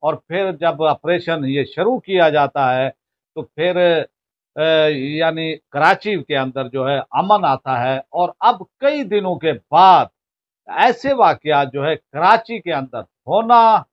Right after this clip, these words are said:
ये हुकूमत की और इंतज़ामिया की और इसमें जो है ये नाअहली है कि फिर जो है ऐसे लोग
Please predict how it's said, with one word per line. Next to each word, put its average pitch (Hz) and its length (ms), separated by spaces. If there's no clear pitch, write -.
ये 175 280
हुकूमत 214 540
की 214 340
और 156 520
इंतज़ामिया 170 960
की 202 440
और 156 380
इसमें 151 420
जो 147 140
है 156 260
ये 139 260
नाअहली 196 720
है 196 220
कि 165 300
फिर 262 500
जो 180 180
है 175 160
ऐसे 160 220
लोग 139 500